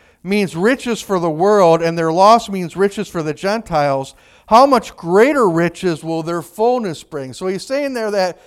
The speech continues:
yes, they have fallen now, but because they were the progenitors of your faith, they will eventually gain massive riches through that. In other words, there is still a future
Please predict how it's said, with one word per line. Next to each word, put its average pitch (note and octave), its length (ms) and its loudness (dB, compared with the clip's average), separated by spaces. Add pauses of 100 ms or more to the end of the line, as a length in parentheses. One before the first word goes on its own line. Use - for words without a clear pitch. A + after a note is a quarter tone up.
(120)
yes, A3 340 -4
they G3+ 180 0
have G3+ 260 0
fallen G#3 480 2
now, E3 600 0 (340)
but F#3+ 160 2
because G#3+ 640 -2
they A#3 320 0
were G#3 480 0
the F#3+ 160 -4
progenitors F3 1200 -6
of F#3+ 240 -4
your F3+ 180 -4
faith, F3+ 680 -6 (320)
they G#3 280 2
will G#3+ 280 8
eventually F#3 920 -2 (360)
gain D#3+ 540 -4
massive G3+ 520 -4
riches E3+ 640 -2
through F#3+ 340 -8
that. A#2 520 -12 (1400)
In F3+ 120 -4
other C4+ 200 6
words, G3+ 260 4
there G3 140 2
is F3+ 120 -2
still C4 360 2
a F#3+ 40 0
future F3 800 -6